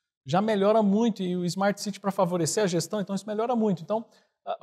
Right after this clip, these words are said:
como você tá vendo essa, esse crescimento de Smart Cities no Brasil? Você tá vendo qual que é o caminho que a gente tá tomando? Isso vai demorar pra ver a realidade? Como é que você tá vendo isso?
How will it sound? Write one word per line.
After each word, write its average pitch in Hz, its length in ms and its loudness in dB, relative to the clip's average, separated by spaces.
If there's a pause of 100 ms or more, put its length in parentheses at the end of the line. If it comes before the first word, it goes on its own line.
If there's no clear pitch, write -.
como 320 180 -2
você 262 240 0
tá 208 160 0
vendo 202 260 -2
essa, 202 400 -2
esse 165 280 -4
crescimento 202 1080 0
de 151 140 0
Smart 170 400 2
Cities 165 420 -6
no 139 60 -4
Brasil? 147 580 -2
Você 156 140 -10
tá 156 160 -2
vendo 160 400 -2
qual 175 220 -6
que - 80 -4
é - 20 0
o - 20 -2
caminho 151 300 -4
que 156 80 -10
a - 20 -8
gente 143 120 -12
tá 135 80 -6
tomando? 151 560 -2
Isso - 80 -12
vai 160 100 0
demorar 156 460 2
pra 139 120 0
ver 131 200 0
a 127 60 2
realidade? 131 560 -2
Como 196 100 -16
é 202 40 -10
que - 60 -16
você 175 180 -12
tá 147 140 -6
vendo 131 260 -10
isso? - 320 -20